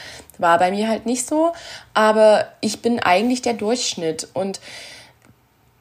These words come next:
jeder hat irgendwelche schlimmen Erfahrungen da gesammelt und schon allein die Angst immer vor dem Weltuntergang oder was auch immer ist ja einfach traumatisch und da, daran muss man arbeiten und das schafft man alleine nicht und da muss man sich einfach Hilfe suchen und das nächste ist einfach ein,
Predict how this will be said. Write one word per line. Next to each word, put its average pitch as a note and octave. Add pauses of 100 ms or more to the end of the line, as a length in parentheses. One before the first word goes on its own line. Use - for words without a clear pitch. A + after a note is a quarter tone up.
jeder A#3+
hat A3+
irgendwelche A#3+
schlimmen A3+
Erfahrungen G#3
da G3
gesammelt A3+
und G#3
schon A3+
allein G#3+
die G#3
Angst G3+
immer A3
vor C4
dem B3
Weltuntergang F3+
oder G3
was B3
auch G#3
immer F#3
ist -
ja A3
einfach G3
traumatisch A#3+
und F#3
da, G3 (380)
daran A3
muss A#3
man G#3
arbeiten A3+
und G3+
das G3
schafft -
man A3
alleine A#3+
nicht D4 (240)
und A3+
da G3+
muss G3+
man A3+
sich A3+
einfach A#3+
Hilfe D#4
suchen F3+
und F3+
das -
nächste A3
ist B3
einfach A#3+
ein, B3